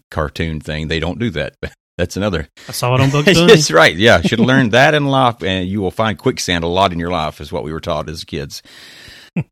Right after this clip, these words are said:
Speaker 1: But, uh, the idea that you ignore everything that's ever bad, pretend like it doesn't happen or it's not real, and just think positive all the time. And that, that,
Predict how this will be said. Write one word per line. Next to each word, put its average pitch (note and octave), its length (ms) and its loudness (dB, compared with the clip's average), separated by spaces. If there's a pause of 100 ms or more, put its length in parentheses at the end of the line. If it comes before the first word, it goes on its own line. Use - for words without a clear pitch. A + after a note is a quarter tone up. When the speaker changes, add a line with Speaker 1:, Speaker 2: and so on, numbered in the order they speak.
(220)
Speaker 1:
But, G#2+ 460 0
uh, F#2+ 380 0
the A2 160 4
idea B2 420 6
that F#2+ 280 4
you G2 220 -2
ignore A2+ 460 2
everything C#3 420 2
that's C3 160 -2
ever A#2+ 180 2
bad, F2+ 400 4
pretend G#2 280 -4
like G#2+ 160 0
it F#2+ 80 -4
doesn't A2+ 200 0
happen F#2+ 320 -2
or F2 120 0
it's - 100 -6
not F2 240 -2
real, G#2+ 280 2
and F2 120 -2
just G#2+ 220 -6
think B2 200 -6
positive F#2 380 -4
all D#2+ 140 0
the D2+ 60 -6
time. C#2+ 360 -10 (380)
And A#2+ 680 -6
that, - 220 -18
that, C3 380 -4